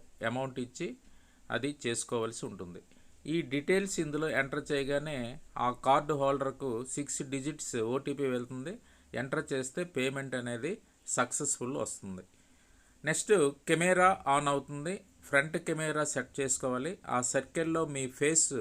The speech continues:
నీట్‌గా కదలిక లేకుండా పది సెకండ్స్ ఉంటే ఆటోమేటిక్‌గా క్యాప్చర్ అనేది అవుతుంది. దీనిలో చిన్న జాగ్రత్తలు తీసుకోవాలి. ఒక, ఒకవేళ ఎవరికైనా స్పెట్స్ ఉండి ఉంటే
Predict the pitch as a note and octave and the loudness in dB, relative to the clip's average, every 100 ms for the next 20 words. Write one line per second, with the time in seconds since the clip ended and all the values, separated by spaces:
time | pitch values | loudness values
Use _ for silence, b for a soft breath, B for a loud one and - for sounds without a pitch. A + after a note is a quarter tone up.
0 | G2+ A#2 C3+ D#3+ E3 D#3 E3 - - B2+ | -4 -6 -4 -4 -2 -2 -2 -6 -2 0
1 | D3 D3+ C#3+ C3 C3 C3 D3+ - C#3+ C3+ | 0 -2 -2 -2 -2 -6 -6 -4 -2 -2
2 | C#3 C#3+ D#3 D#3+ - B2+ D3 B3 B B | -2 -4 -6 -6 -6 -6 -4 -6 B B
3 | B B2+ C#3 C#3+ C3+ C3 B2+ A#2+ F3+ B2+ | B 0 2 0 -2 -8 -8 -10 -8 -4
4 | A#2+ - - A#2 A#2 E3 G#2 - F#2+ F#2 | -4 -4 -8 -8 -6 -4 -6 -6 -10 -10
5 | - b b b b - D3 E3 F3+ D3+ | -14 b b b b -2 0 4 6 6
6 | B2+ D#3 B B B - D#3+ E3 C3+ C#3 | 4 -2 B B B -4 -2 -2 4 6
7 | D3 D#3 - C#3+ C3+ B2+ - B2+ C3 E3 | 6 2 -2 -6 -4 -4 -2 -2 -2 -6
8 | - - C3 D3+ D3+ C3+ B2 A#2+ C#3+ D3+ | -10 -6 -2 0 -2 -4 -6 -2 0 2
9 | D#3 C3 C3 C3+ B2+ C3+ A#2 G#2+ - - | 2 0 0 -2 -4 -2 -4 -4 -4 2
10 | D3 - F#3+ E3 C#3 C#3+ C3 B2 | 2 2 0 0 -2 -2 -2 0